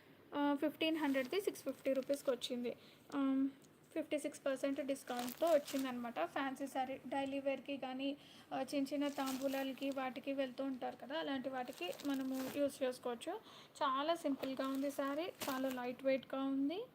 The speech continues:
డైలీ వేర్‌కి ఈజీగా హ్యాండిల్ చేయొచ్చు. నెక్స్ట్ ఇదొక ఫ్యాన్సీ శారీ అండి. ఇదైతే అసలు చేతిలోంచి జారిపోతున్నట్టు అంత సాఫ్ట్గా ఉంది శారీ. శారీ అంతా మనకి ప్యారెట్స్ ఇలా డిజైన్తో వస్తుంది.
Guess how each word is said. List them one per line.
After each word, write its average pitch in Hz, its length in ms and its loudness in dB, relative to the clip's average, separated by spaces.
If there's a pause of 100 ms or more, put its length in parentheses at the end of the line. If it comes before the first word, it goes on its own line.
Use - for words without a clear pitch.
(480)
డైలీ 277 260 4
వేర్‌కి 277 320 2
ఈజీగా 285 420 0
హ్యాండిల్ 262 380 -2 (100)
చేయొచ్చు. 233 260 -8 (320)
నెక్స్ట్ 302 280 0 (120)
ఇదొక 294 320 4
ఫ్యాన్సీ 277 440 -2
శారీ 262 320 -6
అండి. 262 360 -6
ఇదైతే 277 420 0
అసలు 294 560 4 (420)
చేతిలోంచి 285 400 2
జారిపోతున్నట్టు 277 920 -2
అంత 285 220 0
సాఫ్ట్గా 277 680 -4
ఉంది 277 240 0
శారీ. 269 440 -4 (500)
శారీ 285 280 4
అంతా 311 340 0
మనకి 302 360 -2
ప్యారెట్స్ 277 520 -4
ఇలా 277 180 0
డిజైన్తో 262 640 -2
వస్తుంది. 269 520 0